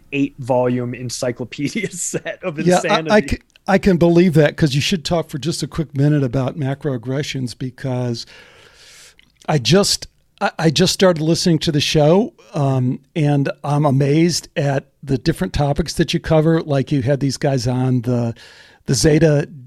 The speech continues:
Speaker 2: Generation
Speaker 1: Generation
Speaker 2: guys.
Speaker 1: Z.
Speaker 2: Generation Z guys talking about U F Os.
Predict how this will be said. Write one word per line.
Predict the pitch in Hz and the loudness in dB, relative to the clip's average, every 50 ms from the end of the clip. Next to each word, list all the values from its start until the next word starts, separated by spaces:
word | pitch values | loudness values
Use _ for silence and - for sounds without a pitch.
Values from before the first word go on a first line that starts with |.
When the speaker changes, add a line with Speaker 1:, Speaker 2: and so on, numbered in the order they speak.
| 170 208 - - - _ | -20 -20 -20 -20 -20 _
Speaker 2:
Generation | - - - 156 151 135 135 143 147 - 180 180 175 | -6 -2 0 2 2 2 2 2 2 2 2 0 0
Speaker 1:
Generation | |
Speaker 2:
guys. | 165 151 139 143 143 | 2 2 2 2 0
Speaker 1:
Z. | 151 147 139 131 113 110 - _ _ _ _ _ - _ - - | 0 -2 -4 -6 -10 -14 -20 _ _ _ _ _ -20 _ -8 -4
Speaker 2:
Generation | 139 156 196 185 175 185 190 165 - 190 143 | 2 4 4 6 6 4 4 4 2 0 0
Z | 110 - 151 160 160 165 170 139 | 2 2 4 4 4 2 2 2
guys | - 165 165 156 - | 2 4 4 4 2
talking | - 175 170 135 | 2 0 0 0
about | 135 147 139 156 135 | 0 -2 -2 -2 0
U | 135 156 165 160 | 2 4 4 4
F | 147 - - | 2 2 2
Os. | 156 151 156 165 165 165 151 - | 2 4 4 4 2 2 -2 -6